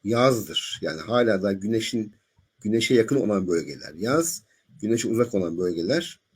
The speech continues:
arkadaşlar kışı yaşar yani. Şöyle devam edelim.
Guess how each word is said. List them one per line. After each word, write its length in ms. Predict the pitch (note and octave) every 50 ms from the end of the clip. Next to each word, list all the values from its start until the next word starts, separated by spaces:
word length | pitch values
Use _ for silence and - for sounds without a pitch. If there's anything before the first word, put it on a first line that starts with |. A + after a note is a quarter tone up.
| _ _ _ - C3 -
arkadaşlar 560 | F#2+ - - F#2+ E2 F#2 G2+ - D#3 D3+ - -
kışı 280 | - B2 - - B2+
yaşar 360 | A#2 G2 - - - - - - -
yani. 480 | - - - - - - - - - - - _ _ _ _ _ _ _ _ _ _ - - - - _ _ _ _ _ _ _ _ _ G2+ G#2 _ _ _ _ _ _ _ _ _ _ _ _ _ _ _ _
Şöyle 160 | - G2 G2+
devam 260 | G2+ G2+ G#2 G2+ F2 E2
edelim. 600 | C#2 C2 C#2+ D#2 G2+ A#2+ C#3 C#3+ C#3+ D3 C3+